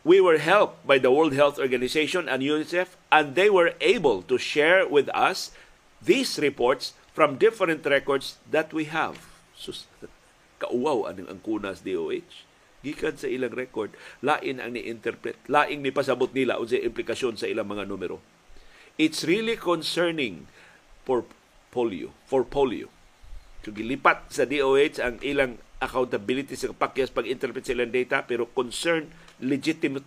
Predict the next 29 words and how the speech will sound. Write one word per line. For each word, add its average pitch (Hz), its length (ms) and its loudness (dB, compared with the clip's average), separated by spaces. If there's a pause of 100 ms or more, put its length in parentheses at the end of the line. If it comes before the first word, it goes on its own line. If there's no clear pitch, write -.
legitimate 143 600 0
sa 139 100 0
ning 123 140 -4
ilang 120 200 -2
concern 110 380 -6
sa 92 80 -10
polio. 82 460 -6 (1080)
Kay 123 160 0
doon 160 240 2
na 185 80 2
tay 156 160 2
outbreak 151 400 2
sa 143 160 -6
polio 170 400 2
atong 135 160 -2
twenty 147 400 0
eighteen, 143 480 -2
kay 139 80 6
bantay 120 320 4
mo, 135 160 -2
dihay 123 160 0
mga 113 240 -2
bata 113 320 0
na 110 80 -2
igo 120 240 -2
in 117 80 -6
town 117 160 -2
sa 104 160 -6
polio. 120 400 -2